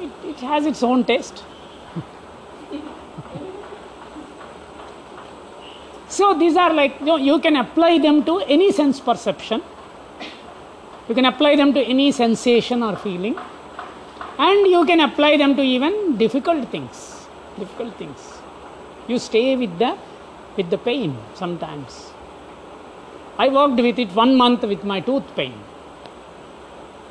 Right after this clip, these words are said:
Someone can say, "Why should you wait for one month?" Because I didn't have a proper dentist at the time in that place. So I had to wait. I had no choice.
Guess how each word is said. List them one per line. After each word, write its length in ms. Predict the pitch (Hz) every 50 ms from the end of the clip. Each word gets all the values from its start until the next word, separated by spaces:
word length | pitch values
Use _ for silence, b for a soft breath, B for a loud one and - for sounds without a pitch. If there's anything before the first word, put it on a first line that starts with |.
| - - - - - - - - - - - - - - - - -
Someone 320 | - 240 240 240 247 240
can 140 | 220 220 214
say, 120 | 208 233 220 220
"Why 60 | 247 262
should 180 | 190 254 254 214 226
you 60 | 226 214 220
wait 120 | 233 208
for 160 | 165 233 220 196 190
one 140 | 190 190 190
month?" 200 | 180 160 147 180 190
Because 160 | 208 233 226
I 120 | 226 233 220
didn't 200 | 220 262 277 247 262
have 100 | 262 247 233
a 40 | 247 247
proper 160 | 247 233 233 220 240
dentist 400 | 277 339 330 269 - - - 170
at 80 | 156 147 147
the 80 | 139 - 151
time 240 | 147 160 175 185 185
in 60 | 190
that 180 | 190 190 190 - 247
place. 260 | 254 214 - - - - - - - - - - - - - - -
So 100 | - 220
I 100 | 208 196
had 60 | 214 214 247
to 40 | 233 269
wait. 260 | 302 262 - - 147 - - - - - - - - - - - - - - - - - - - - - - - - - - -
I 40 | 185
had 80 | 196 202 247 277
no 20 | 247 - 240
choice. 260 | 226 208 156 - -